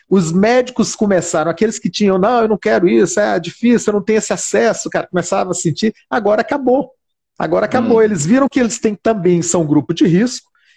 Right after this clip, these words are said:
Speaker 1: e eles precisam estar em casa recolhidos e eles se adequaram à tecnologia. Então,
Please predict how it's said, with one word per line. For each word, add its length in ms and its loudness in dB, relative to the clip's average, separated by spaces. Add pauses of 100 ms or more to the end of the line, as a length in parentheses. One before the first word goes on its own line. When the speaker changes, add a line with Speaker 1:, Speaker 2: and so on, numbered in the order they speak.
Speaker 1:
e 80 4
eles 160 0
precisam 380 0
estar 220 -2
em 80 -4
casa 380 0
recolhidos 640 0
e 40 4
eles 160 0
se 120 -2
adequaram 600 0
à 40 -2
tecnologia. 680 0
Então, 280 -2